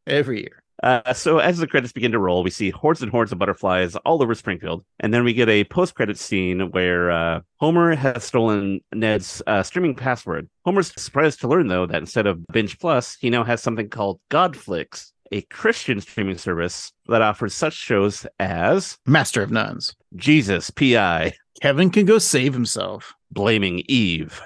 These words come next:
Speaker 1: Breaking Bread.
Speaker 2: Hmm. I think I wanna watch, uh, Jesus P I.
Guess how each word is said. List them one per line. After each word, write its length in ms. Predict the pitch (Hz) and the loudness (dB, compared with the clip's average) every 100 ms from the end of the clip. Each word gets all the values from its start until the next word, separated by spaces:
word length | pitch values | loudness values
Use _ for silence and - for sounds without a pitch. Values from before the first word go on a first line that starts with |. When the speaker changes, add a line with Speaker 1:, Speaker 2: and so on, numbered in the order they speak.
| - _ - | -20 _ 4
Speaker 1:
Breaking 460 | 202 - 143 117 | 6 6 0 -2
Bread. 580 | 107 156 131 101 101 98 _ _ | 2 2 2 0 -4 -8 _ _
Speaker 2:
Hmm. 340 | 165 104 87 85 _ | -2 0 -4 -8 _
I 40 | _ _ - | _ _ -4
think 140 | 190 | 2
I 100 | 220 | 4
wanna 220 | 180 175 | 6 6
watch, 320 | 156 143 - 156 | 4 2 0 0
uh, 240 | 113 107 | 4 2
Jesus 400 | 90 113 107 - | 2 -4 -4 -6
P 180 | - 92 | -2 -2
I. 260 | 73 - | -4 -12